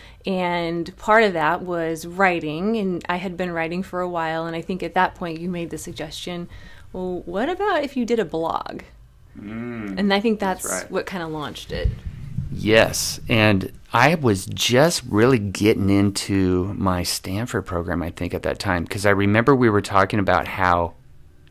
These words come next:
Speaker 2: you don't know what you don't know,
Speaker 1: Mm-hmm.
Speaker 2: and you can't plan your way forward. You have to do. So Jen was, like, she was just mapping it out in her head, and she was, she was getting pretty dialed in upstairs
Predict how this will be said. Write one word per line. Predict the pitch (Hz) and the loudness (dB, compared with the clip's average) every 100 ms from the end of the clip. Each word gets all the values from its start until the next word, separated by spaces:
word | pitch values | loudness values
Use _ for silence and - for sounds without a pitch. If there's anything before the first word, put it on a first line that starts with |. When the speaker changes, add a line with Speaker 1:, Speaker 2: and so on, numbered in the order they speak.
| - | -6
Speaker 2:
you | 98 90 | -4 -2
don't | 92 90 87 | 0 0 0
know | 101 101 | 0 0
what | 113 - | 0 -2
you | 113 | -2
don't | 110 113 | 0 0
know, | 113 135 90 - - | -2 -4 -8 -14 -20
Speaker 1:
Mm-hmm. | - - 98 | -20 -10 -2
Speaker 2:
and | 92 | 0
you | 90 | 0
can't | - - - - 92 90 87 - - | -4 -8 -8 -4 -2 -2 -4 -10 -14
plan | - 95 92 90 87 87 87 | -10 -4 -2 0 0 0 -2
your | 85 | -4
way | 82 82 80 | -4 -6 -6
forward. | - 85 82 80 80 82 | -8 -6 -4 -4 -6 -6
You | 82 | -8
have | 87 80 - | -6 -8 -8
to | 82 | -10
do. | 82 82 80 71 - - - | -8 -6 -6 -8 -12 -12 4
So | 123 92 - - - - - | 6 6 4 -14 -18 -20 -8
Jen | - 104 113 123 101 90 92 110 - - - - | 0 4 6 8 6 4 2 -2 -12 -20 -20 -2
was, | 101 95 92 - | 6 6 4 2
like, | 101 92 | 4 4
she | - 135 | 4 2
was | 123 - | 2 2
just | 98 - | -2 0
mapping | 95 98 104 107 107 110 | 2 4 6 6 4 2
it | 92 - | 2 0
out | 85 87 87 | 0 2 2
in | 85 | -2
her | 82 76 | -4 -6
head, | - 80 82 85 85 80 98 - | -4 -2 0 0 0 -2 -4 -2
and | 85 85 | 0 0
she | - 90 | 0 0
was, | 78 - - - - - | 0 -2 -8 -10 -12 -4
she | - | 0
was | - | 0
getting | 190 117 | 0 0
pretty | - 113 | 2 2
dialed | 92 87 85 90 | 6 6 6 6
in | 98 | 4
upstairs | 85 - - 80 67 - - | 4 0 0 2 2 -2 -8